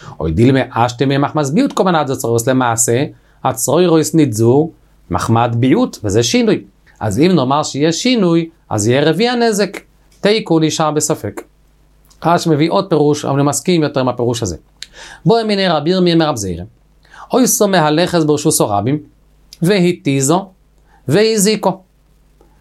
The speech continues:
מהו? הספק הוא במילה אחת,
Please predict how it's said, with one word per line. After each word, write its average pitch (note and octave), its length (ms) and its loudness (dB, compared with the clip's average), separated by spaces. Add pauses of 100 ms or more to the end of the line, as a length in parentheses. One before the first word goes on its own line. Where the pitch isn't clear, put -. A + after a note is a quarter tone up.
(120)
מהו? F3+ 240 0 (960)
הספק F#3 460 0
הוא E3 100 2
במילה D#3 320 2
אחת, E3+ 440 -4